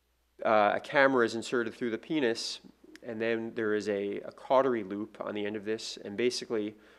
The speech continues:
the part of the prostate that's blocking the channel is, is, is basically just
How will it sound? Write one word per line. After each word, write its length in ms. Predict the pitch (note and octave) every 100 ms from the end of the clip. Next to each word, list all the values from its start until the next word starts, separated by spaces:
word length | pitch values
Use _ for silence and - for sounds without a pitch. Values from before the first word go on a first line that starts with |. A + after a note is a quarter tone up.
| _ _ -
the 80 | A2+
part 240 | - B2
of 80 | A2+
the 60 |
prostate 560 | A#2 - A#2+ B2 - A2
that's 220 | A2+ G#2
blocking 480 | - A#2 G#2+ G#2+ A#2
the 60 | G2+
channel 500 | - B2+ B2 A2+ G2
is, 340 | F#2 - - -
is, 160 | G#2+ - _ -
is 100 | G#2
basically 500 | C3+ C#3+ C#3 A#2 G#2+
just 300 | G2 -